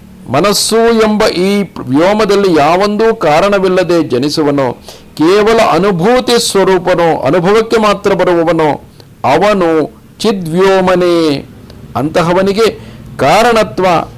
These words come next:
ಕಾರ್ಯತ್ವ ಎರಡೂ ಇಲ್ಲ. ಸಂಕಲ್ಪದಿಂದ ಕಲ್ಪಿತನಾದ ಪುರುಷನು ಆಕಾಶದಂತೆ ನಿರಾಕಾರನಾಗಿದ್ದರೂ, ಸಂಕಲ್ಪ ಮಾತ್ರದಿಂದ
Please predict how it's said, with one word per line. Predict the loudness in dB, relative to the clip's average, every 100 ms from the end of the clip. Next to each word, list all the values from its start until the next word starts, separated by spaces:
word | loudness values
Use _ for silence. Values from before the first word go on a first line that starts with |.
| -16
ಕಾರ್ಯತ್ವ | -4 0 2 2 0 -2 0 0 -2 -10 -4
ಎರಡೂ | 0 2 2
ಇಲ್ಲ. | 2 2 2 2 2 -2 -6 -18 -20 -20 -20 -12
ಸಂಕಲ್ಪದಿಂದ | -4 -2 0 2 2 2 0 2 0 0 -2
ಕಲ್ಪಿತನಾದ | -2 0 -2 0 -2 0 0 2 2 0
ಪುರುಷನು | -2 -2 -2 -2 -2 -2 -4 -6 -12 -4
ಆಕಾಶದಂತೆ | -2 0 0 2 0 0 0 -2 0 0
ನಿರಾಕಾರನಾಗಿದ್ದರೂ, | 0 0 2 0 0 0 2 2 0 0 -2 -4 -4 -4 -2 0 0 -2 -8 -20 -20 -20 -8
ಸಂಕಲ್ಪ | -2 -2 0 0 2 0
ಮಾತ್ರದಿಂದ | 2 0 0 0 0 0 0